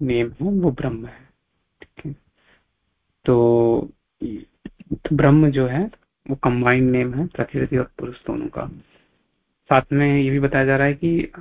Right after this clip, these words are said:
हम देख चुके हैं कि वो एक दूसरे का कारण नहीं है, प्रकृति के कारण पुरुष नहीं है और पुरुष के कारण से प्रकृति नहीं है। मतलब कि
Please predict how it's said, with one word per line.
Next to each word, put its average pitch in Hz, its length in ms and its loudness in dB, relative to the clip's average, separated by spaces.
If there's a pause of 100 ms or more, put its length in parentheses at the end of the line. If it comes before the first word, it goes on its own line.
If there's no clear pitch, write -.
(920)
हम 131 100 2
देख 135 220 2
चुके 143 200 -4
हैं 147 180 -2
कि 180 360 -4
वो 143 380 2
एक 139 220 0
दूसरे 143 360 0
का 147 100 -2
कारण 135 420 0
नहीं 113 200 -4
है, 117 60 -8
प्रकृति 147 580 -8
के 156 140 0
कारण 143 380 2
पुरुष 143 360 -2
नहीं 147 200 2
है 160 80 2
और 151 140 0
पुरुष 131 320 -2
के 139 60 -4
कारण 127 360 -2
से 147 160 -8
प्रकृति - 460 -10
नहीं 120 160 -8
है। 131 260 -6
मतलब 135 220 2
कि 139 280 0